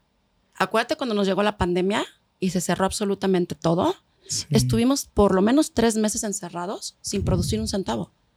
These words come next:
Speaker 1: Las personas que somos microempresarias o pequeños empresarios, tú has de haber batallado como
Speaker 2: Sí.
Speaker 1: todos batallamos horrible.
Speaker 2: Sí,
Speaker 1: Si
Speaker 2: para
Speaker 1: no tienes
Speaker 2: todos.
Speaker 1: ese pequeño colchón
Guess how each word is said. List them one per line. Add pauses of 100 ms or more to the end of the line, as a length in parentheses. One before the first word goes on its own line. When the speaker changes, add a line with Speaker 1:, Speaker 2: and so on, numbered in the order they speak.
(640)
Speaker 1:
Las
personas
que
somos
microempresarias
o
pequeños (340)
empresarios, (1500)
tú
has
de
haber
batallado (800)
como
Speaker 2:
Sí.
Speaker 1:
todos
batallamos
horrible.
Speaker 2:
Sí,
Speaker 1:
Si
Speaker 2:
para
Speaker 1:
no
tienes
Speaker 2:
todos.
Speaker 1:
ese
pequeño
colchón